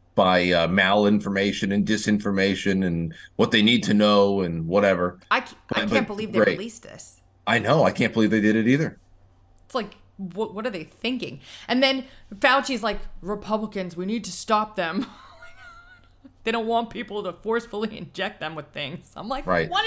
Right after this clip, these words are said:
Speaker 2: is even happening right now?" Okay, ready? Here we go.
Speaker 1: And, and of course, because this is all filmed in twenty twenty-one,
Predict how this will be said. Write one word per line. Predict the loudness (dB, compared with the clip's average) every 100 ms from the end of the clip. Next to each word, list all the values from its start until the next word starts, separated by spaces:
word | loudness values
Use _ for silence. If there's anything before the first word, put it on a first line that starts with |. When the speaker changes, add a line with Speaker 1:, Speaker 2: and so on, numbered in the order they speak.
| -4
Speaker 2:
is | -8
even | -8 -6
happening | -8 -8 -8 -8 -10 -14 -14 -12
right | -14 -14
now?" | -16 -16 -18 -18 -4
Okay, | -2 0
ready? | 0 -2 -2
Here | -4
we | -8
go. | -12 -16 _ 2
Speaker 1:
And, | 4
and | 6 6
of | 6
course, | 6 6 6
because | 2 2 4 2
this | -2
is | 4
all | 6 6 6
filmed | 4 4
in | 2
twenty | -2 -2 -2
twenty-one, | -2 0 2 4 6 6 4 -2 -8